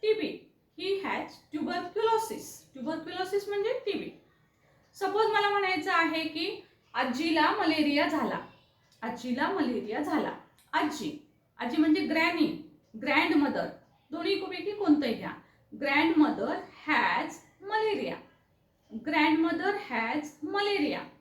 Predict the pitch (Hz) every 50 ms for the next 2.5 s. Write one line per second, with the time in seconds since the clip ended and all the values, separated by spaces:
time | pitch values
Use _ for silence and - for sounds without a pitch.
0 | _ _ _ _ _ _ _ _ _ 233 226 - 294 311 320 349 403 415 403 -
1 | 392 381 311 349 427 440 440 440 - 302 277 254 226 233 269 - - - - -
2 | 403 403 415 415 415 359 285 - -